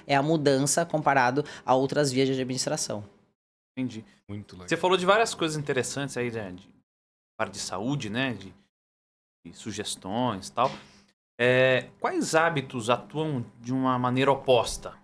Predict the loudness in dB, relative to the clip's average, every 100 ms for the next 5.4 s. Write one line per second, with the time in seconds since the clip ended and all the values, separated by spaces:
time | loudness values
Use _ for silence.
0 | _ _ _ _ _ _ -10 -8 -4 -6
1 | 0 0 0 -6 -12 -14 -10 -10 -8 -8
2 | -8 -8 -20 _ _ -6 -4 0 2 4
3 | 4 2 -2 -6 -10 _ _ -2 0 4
4 | 2 4 2 2 0 -2 2 2 2 0
5 | -2 0 2 0